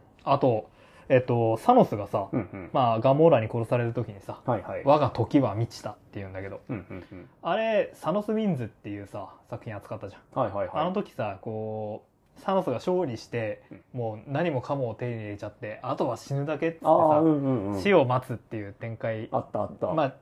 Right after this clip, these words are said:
Speaker 1: 壮大な自殺をするっていう話だったじゃん。
Speaker 2: うんうん。
Speaker 1: で、それは、王の振る舞いじゃないって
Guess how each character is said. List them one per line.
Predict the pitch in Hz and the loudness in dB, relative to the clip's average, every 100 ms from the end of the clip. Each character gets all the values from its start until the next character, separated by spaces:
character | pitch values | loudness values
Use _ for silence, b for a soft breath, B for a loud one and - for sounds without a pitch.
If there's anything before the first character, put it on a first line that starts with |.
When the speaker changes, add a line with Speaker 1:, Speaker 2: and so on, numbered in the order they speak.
| _ _ | _ _
Speaker 1:
壮 | - 190 202 | 4 6 8
大 | 196 | 6
な | 185 | 2
自 | 139 | 0
殺 | 151 151 147 | -2 -2 -2
を | |
す | 143 | -2
る | 151 | -6
っ | |
て | - 104 | -6 -8
い | |
う | |
話 | 120 131 | -4 -2
だ | 120 | -2
っ | |
た | - | -6
じ | |
ゃ | |
ん。 | - | -16
Speaker 2:
う | |
ん | |
う | |
ん。 | - - | -20 -8
Speaker 1:
で、 | 160 | -6
そ | 156 165 | 2 4
れ | 165 | 6
は、 | 214 147 - - _ _ _ _ _ - | 8 6 4 -14 _ _ _ _ _ -6
王 | 139 120 | -4 -4
の | 107 | -8
振 | |
る | 127 | -8
舞 | 123 117 | -8 -10
い | |
じ | 113 | -10
ゃ | |
な | 120 | -10
い | 147 | -10
っ | - _ | -12 _
て | 107 98 98 | -18 -16 -18